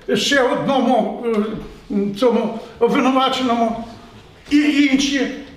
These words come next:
дивлячись на людей, які приходять в формі сюди, це з якою метою? Більше того, я ще зараз далі пройдусь.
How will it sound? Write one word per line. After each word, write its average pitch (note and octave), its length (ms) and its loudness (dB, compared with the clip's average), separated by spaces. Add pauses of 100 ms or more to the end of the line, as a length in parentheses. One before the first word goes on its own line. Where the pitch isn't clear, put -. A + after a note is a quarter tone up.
дивлячись C#4 680 0
на C4 120 0
людей, C#4 320 0
які C4+ 260 0
приходять C4+ 560 0
в - 80 -6
формі B3+ 440 2
сюди, A#3 260 -2 (140)
це C4 80 0
з - 80 0
якою C4+ 320 0
метою? C#4 440 2 (1600)
Більше D4+ 520 0
того, B3+ 220 2
я A3 180 2
ще B3 120 -6 (340)
зараз A#3 520 0
далі C4+ 380 0
пройдусь. A3 320 0